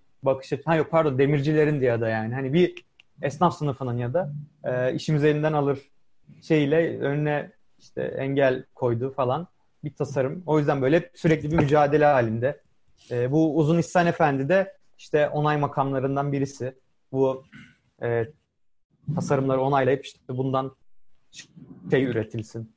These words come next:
silah üretilsin falan, e, diyecek makamda birisi. Yani bir makine, e, dairesinin başı gibi birisi yani onay makamı. E, işte İs-, İhsan o-, e, Uzun İhsan Efendi ile bayağı bir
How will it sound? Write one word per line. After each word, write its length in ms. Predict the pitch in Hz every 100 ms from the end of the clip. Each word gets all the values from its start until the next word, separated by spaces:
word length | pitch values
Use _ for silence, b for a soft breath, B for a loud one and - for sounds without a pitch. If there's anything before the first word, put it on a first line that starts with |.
| _
silah 300 | - 131 127
üretilsin 460 | 113 107 113 120
falan, 320 | 117 123 123 120 _ -
e, 220 | 117 117 117
diyecek 300 | 123 127 -
makamda 360 | 123 123 123 110
birisi. 220 | - 123
Yani 140 | 117
bir 60 | 120
makine, 420 | 123 131 117 - _ _ 131
e, 60 | 117 113 117 117 123 139 - - - - _ 135
dairesinin 580 | 127 120 120 131 135
başı 240 | 135 127 127
gibi 280 | 117 127 135
birisi 280 | 127 -
yani 120 | 110 123
onay 320 | 123 123 120
makamı. 500 | 113 - 113 123 196 _ _ _ _ _ _ _ -
E, 60 | 120 113 117 131 147
işte 200 | - -
İs-, 160 | 135 - -
İhsan 300 | - 139 139
o-, 180 | 135 _ -
e, 360 | 123 120 120 123
Uzun 240 | 131 135
İhsan 240 | 127 139
Efendi 340 | 127 127 123 127
ile 160 | 123
bayağı 300 | 123 123 113
bir 180 | 113 110